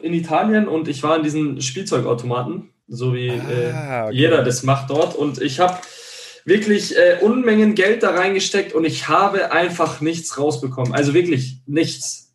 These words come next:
Speaker 1: Und, äh, ja, dann bin ich frustriert, äh, wieder nach Deutschland zurückgekommen und meine Community war so lieb, dass sie mir, äh, so einen Spider-Man, äh, geschickt haben. Ähm,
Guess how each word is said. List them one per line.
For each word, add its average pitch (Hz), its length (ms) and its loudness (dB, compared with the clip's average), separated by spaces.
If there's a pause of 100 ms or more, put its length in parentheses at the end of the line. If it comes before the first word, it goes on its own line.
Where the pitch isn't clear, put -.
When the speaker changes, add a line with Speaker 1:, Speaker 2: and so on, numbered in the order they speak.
(140)
Speaker 1:
Und, 151 400 -2
äh, 147 320 2 (840)
ja, 131 300 4
dann 131 140 4
bin 165 100 4
ich 170 100 0
frustriert, 175 680 0
äh, 151 140 -2
wieder 160 180 0
nach 151 160 0
Deutschland 170 380 2
zurückgekommen 160 600 -2
und 131 140 -2
meine 139 240 0
Community 139 880 -2
war 135 340 2
so 143 220 2
lieb, 139 300 0
dass 127 220 0
sie 131 80 0
mir, 123 720 2
äh, 123 40 -8
so 123 100 -8
einen 120 100 -8
Spider-Man, 113 760 -2
äh, 123 140 -8
geschickt - 420 -8
haben. 117 280 -2 (600)
Ähm, 107 420 -2